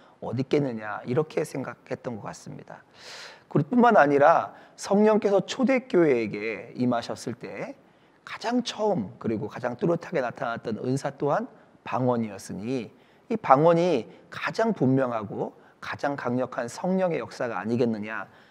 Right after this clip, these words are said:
아마 이렇게 생각한 것이 아닌가 싶습니다. 그래서 어떤 일이 있었냐면요,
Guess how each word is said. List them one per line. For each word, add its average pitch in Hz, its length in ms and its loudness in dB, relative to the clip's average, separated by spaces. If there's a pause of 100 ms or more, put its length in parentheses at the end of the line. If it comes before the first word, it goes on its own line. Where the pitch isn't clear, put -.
(160)
아마 110 180 -8
이렇게 123 300 -6
생각한 135 400 -6
것이 110 200 -8
아닌가 107 340 -10
싶습니다. - 600 -20
그래서 139 520 6
어떤 120 380 0
일이 156 120 4
있었냐면요, 113 640 -6